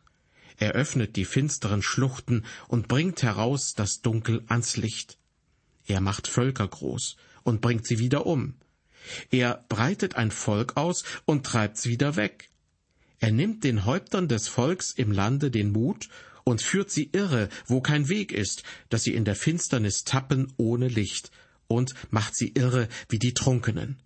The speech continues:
Siehe, das alles hat mein Auge gesehen und mein Ohr gehört, und ich hab's verstanden. Was ihr wisst, das weiß ich auch, und ich bin nicht geringer als ihr. Doch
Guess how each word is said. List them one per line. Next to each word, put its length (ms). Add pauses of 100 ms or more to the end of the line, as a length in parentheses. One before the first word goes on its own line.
(600)
Siehe, 420 (220)
das 340
alles 400
hat 200
mein 300
Auge 300
gesehen 500
und 260
mein 220
Ohr 260
gehört, 480 (300)
und 160
ich 160
hab's 200
verstanden. 720 (600)
Was 260
ihr 240
wisst, 320 (220)
das 220
weiß 200
ich 160
auch, 340 (220)
und 240
ich 160
bin 220
nicht 280
geringer 460
als 260
ihr. 360 (720)
Doch 320